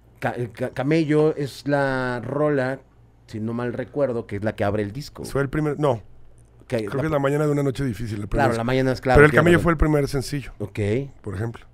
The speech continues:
Speaker 1: Ok, entonces empiezan ustedes a, a componer y a, y a, y a
Speaker 2: Ujú.
Speaker 1: palomear, conociéndose musicalmente.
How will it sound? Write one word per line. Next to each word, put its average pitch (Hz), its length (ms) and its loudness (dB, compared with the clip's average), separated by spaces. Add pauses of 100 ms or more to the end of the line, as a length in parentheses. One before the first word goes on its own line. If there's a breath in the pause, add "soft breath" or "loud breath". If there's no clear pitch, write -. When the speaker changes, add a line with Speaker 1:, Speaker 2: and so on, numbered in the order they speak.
(1080 soft breath)
Speaker 1:
Ok, 113 200 -6
entonces 143 520 0
empiezan 165 320 4
ustedes 180 280 6
a, 165 300 6
a 135 80 -2
componer 147 520 6
y 151 100 6
a, 127 420 2 (480 soft breath)
y 117 120 -2
a, 120 120 0
y 104 80 0
a - 40 2
Speaker 2:
Ujú. 131 60 -2
Speaker 1:
palomear, 147 760 4
conociéndose 127 640 0
musicalmente. 135 800 0